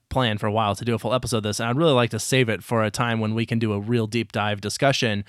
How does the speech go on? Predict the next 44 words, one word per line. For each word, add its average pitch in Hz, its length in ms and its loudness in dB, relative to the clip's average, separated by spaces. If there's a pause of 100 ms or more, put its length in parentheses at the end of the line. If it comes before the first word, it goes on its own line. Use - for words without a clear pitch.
(420)
on 131 440 4
sensory 120 480 0
integration 107 540 -2
therapy, 123 520 6
what 104 220 0
it 107 80 0
means, 165 280 4
where 117 160 4
it 98 100 -2
comes 143 220 2
from, 131 220 2
the 107 80 2
history 127 320 2
of 117 120 2
this. 117 280 4 (420)
Suffice - 520 4
it 165 80 -2
to 160 100 2
say 123 240 6
for 113 160 0
this 156 260 6
episode 110 680 2
that 107 340 2 (560)
at 131 180 2
least 165 380 2
with 180 160 4
respect 127 460 4
to 131 100 6
weighted 120 340 4
vests, 101 540 0
it 120 100 -2
has 120 240 2
been 117 260 4
traced 127 420 2
back 123 340 4
to 120 320 4
some 143 260 4
of 151 80 2
the, 123 400 4 (140)
uh, 113 260 0 (100)
some 127 160 -4
articles 151 340 4
published 120 380 4
by 110 380 4